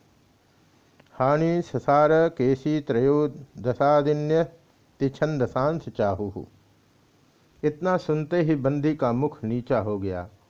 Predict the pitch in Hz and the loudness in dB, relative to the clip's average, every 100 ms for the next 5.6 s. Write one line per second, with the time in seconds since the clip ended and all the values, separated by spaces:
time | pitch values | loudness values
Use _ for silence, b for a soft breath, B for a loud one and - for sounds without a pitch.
0 | - 143 143 131 120 131 147 120 113 139 | -4 0 2 2 0 2 2 0 0 0
1 | 139 131 113 - 120 101 95 90 - _ | 2 0 -4 -2 -4 -2 -2 -4 -8 _
2 | b b b - 151 170 170 156 - 165 | b b b -2 0 0 0 0 2 2
3 | 147 139 147 147 139 135 139 147 120 120 | 2 -2 -4 -2 -2 -2 -2 -4 -2 0
4 | 135 147 143 113 98 - 151 143 117 123 | 0 -2 -2 -8 -10 -6 -2 -2 -2 -2
5 | 127 120 107 92 92 | -4 -4 -4 -6 -8